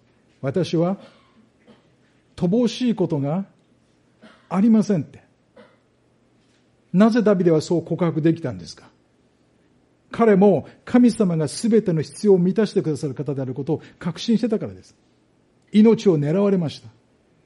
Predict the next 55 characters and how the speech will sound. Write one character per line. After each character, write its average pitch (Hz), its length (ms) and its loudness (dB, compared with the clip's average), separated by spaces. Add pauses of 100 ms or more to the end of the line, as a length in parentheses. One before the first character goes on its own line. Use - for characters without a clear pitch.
(540)
家 208 300 4
庭 208 100 2
の - 20 2
中 226 160 0
も 196 100 0
大 208 260 2
変 214 140 4
で 190 100 4
し - 100 -8
た。 107 100 -14 (960)
辛 214 340 2
い 220 80 6
こ 240 100 0
と 226 80 2
が 202 80 0
い 170 80 2
っ 165 40 -2
ぱ 202 220 -4
い 208 60 2
あ 208 40 0
っ - 20 -2
た 208 120 -4
し、 - 140 -8
悲 220 260 -2
し 226 140 -4
い - 20 -6
こ 226 120 -2
と 208 80 2
が 185 80 2
い 160 60 2
っ 165 40 0
ぱ 196 220 -6
い 214 60 2
あ 226 40 0
っ 220 40 -2
た 202 140 -4
け 180 80 -6
れ 151 100 -2
ど 156 100 -4
も、 156 200 -4 (300)
彼 208 260 2
は 170 320 2 (200)
神 202 240 2
様 147 260 -6
に 147 240 -4 (640)
会 151 100 -8
っ 151 40 -10
て 131 220 -14
満 127 200 -6
足 120 180 -14
し - 100 -20
た - 80 -20
ん - 60 -20
で - 100 -20
す。 - 120 -20